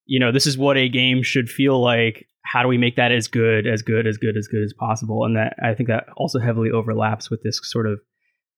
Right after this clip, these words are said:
uh, modern indie kind of rapid prototype, single core mechanic, uh, you know, very small sort of form factor type game where people can kind of, they can celebrate excellence in, you know, in, "Oh my gosh, you nailed this concept,"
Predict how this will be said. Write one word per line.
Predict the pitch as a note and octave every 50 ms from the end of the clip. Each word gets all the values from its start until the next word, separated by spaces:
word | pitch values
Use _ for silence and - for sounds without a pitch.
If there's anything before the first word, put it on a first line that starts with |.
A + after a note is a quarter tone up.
| _ - -
uh, | - A#2+ - -
modern | A#2 A2+ A#2 A#2+ A#2+ A#2 A2+
indie | A2+ G#2+ G#2+ G#2+ A2 G#2+ G#2 -
kind | - A2+ G#2+
of | G#2 G#2+
rapid | A2+ A2+ A2 A2+ - A#2+ A2+
prototype, | A2 - A#2+ A2 G#2+ G#2+ - - A2+ A2 A2 A2 - _ _ _ _ _ _ _ _ -
single | - - - C3 B2 A#2+ B2 A#2 A2+
core | - - B2+ A#2+ A#2
mechanic, | A2 A2 - - A#2 A2 G#2+ G#2+ G#2+ G#2+ G2+ - - - - _ - C3
uh, | B2+ A#2+ A2 - - - -
you | - A#2
know, | A2 G#2+
very | G#2+ A#2+ A2 A2 G#2+
small | - - - A#2 A2 G#2+ G#2+ G#2+ G#2
sort | - - G#2+ G#2+ G#2+
of | - A2 - _ _ _ -
form | - A2 A2 A2+
factor | - - A#2 A2+ - - A2+ G#2+ G#2
type | - - A2 G#2 G#2 -
game | - A2+ A2+ A2 G#2 G2+ G#2 A2 A#2+ - _ _ _ _ _ _ _ -
where | - A#2 G#2+
people | - C3 A#2+ - A#2
can | - - A#2
kind | - - A#2+ A#2 A#2 A2+
of, | G#2+ G#2+ G#2+ - -
they | B2+ A2
can | - A2
celebrate | G#2+ - A#2+ A#2 A#2 A2+ A2+ A2 A2 -
excellence | B2 A2+ - - - A#2+ A#2 A2 A2 A2 - - - _ -
in, | A#2+ A2+ A2 G#2+ G#2 G#2 G#2 A2 A#2 _ _ _ _ _ -
you | - - - -
know, | A#2 G#2+ G#2 G#2 A2 - -
in, | A#2+ A2+ A#2+ -
"Oh | D#3 D3+
my | D3+ C#3+
gosh, | C#3 C3+ A2+ - -
you | D3
nailed | C3+ C3 B2+ B2+ B2+ C3 C3+ C3 C3 C3 B2+ A#2+
this | - B2 A2
concept," | - - A#2+ G#2+ A2 A2 - - - - -